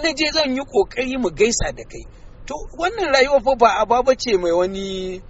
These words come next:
ruɗani. Babu wani abu, amma muna ɗaukan boko da wani abun da Turawa suka kawo waɗanda su makwabci bai san makwabci ba. Ɗan uwa, kai, yarinya sai ta, in ta kai shekara goma sha takwas, sai ta ce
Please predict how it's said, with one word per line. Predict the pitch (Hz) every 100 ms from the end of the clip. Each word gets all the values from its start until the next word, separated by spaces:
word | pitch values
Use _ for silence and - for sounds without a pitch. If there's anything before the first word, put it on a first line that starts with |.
| - -
ruɗani. | 170 156 - 156 175 175 - - - - - - -
Babu | 269 415 320
wani | 214 240
abu, | 196 175 190
amma | 190 202 269
muna | 302 320 320 247
ɗaukan | 214 247 240 - 180 156
boko | 185 220 214 - 180 156 117 - - - -
da | 139 165
wani | 185 208
abun | - 175 165 196
da | 180
Turawa | - 160 180 175 170 170
suka | - 139 160
kawo | - 165 170
waɗanda | 180 - 190 160
su | 147 - 208 214 - - - 160
makwabci | 220 - 196 - 185 175
bai | 165
san | 143 160 165
makwabci | 180 151 139 - 131
ba. | 117 - - - - - - - - - -
Ɗan | 220 247 294
uwa, | 233 220 214 220 - -
kai, | 226 214
yarinya | 220 233 262 247 196
sai | - 208
ta, | 214 202
in | 190
ta | 214
kai | 202 214
shekara | 202 175 185 175
goma | 160 175 165
sha | 165
takwas, | 151 160 151 135
sai | 160
ta | 151
ce | -